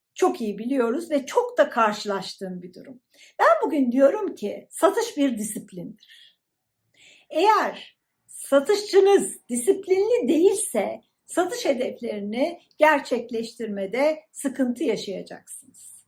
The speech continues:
Nedir, e, satış disiplini? Beş tane ana konudan oluşuyor. Birincisi doğru hedef kitleye gitmek. E,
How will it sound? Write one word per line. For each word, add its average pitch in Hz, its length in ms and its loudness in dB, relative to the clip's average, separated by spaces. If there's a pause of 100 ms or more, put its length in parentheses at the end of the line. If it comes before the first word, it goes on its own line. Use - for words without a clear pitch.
(420)
Nedir, 403 640 4
e, 208 360 -6
satış 233 500 -8
disiplini? 220 640 -6
Beş 508 260 0
tane 370 300 0
ana 370 180 0
konudan 294 520 2
oluşuyor. - 400 -20 (520)
Birincisi 453 640 4
doğru 349 320 4
hedef 233 380 0
kitleye 196 440 -12
gitmek. - 680 -20 (540)
E, 220 460 -4